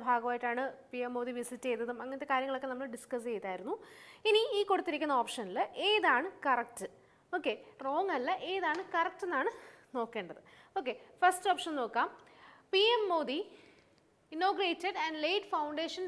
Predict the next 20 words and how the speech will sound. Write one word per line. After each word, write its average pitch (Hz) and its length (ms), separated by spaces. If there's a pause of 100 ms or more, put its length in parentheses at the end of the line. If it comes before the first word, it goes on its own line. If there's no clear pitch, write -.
stone 285 300 (440)
for 359 120 (220)
various 370 340 (100)
projects 269 440 (140)
worth 302 280
over 285 220 (380)
rupees 381 280 (200)
one 294 200
thousand 320 400
three 285 200
hundred 294 220
and 294 80 (120)
six, 247 100 (600)
one 262 160
thousand 302 280
three 302 160
hundred 294 200
and 302 140
thirty 285 300 (100)
crore 247 320